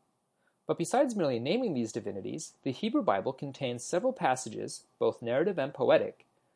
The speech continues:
that describe how the divine council was functionally conceived by, in ancient Israel. By looking at just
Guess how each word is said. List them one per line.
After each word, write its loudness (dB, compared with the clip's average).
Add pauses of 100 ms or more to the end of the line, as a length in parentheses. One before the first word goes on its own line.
(200)
that 0
describe 2
how 2
the 0
divine 2
council 0 (180)
was -2
functionally -2
conceived -4
by, 4
in -4
ancient -4
Israel. -4 (1400)
By 10
looking 4
at 4
just 2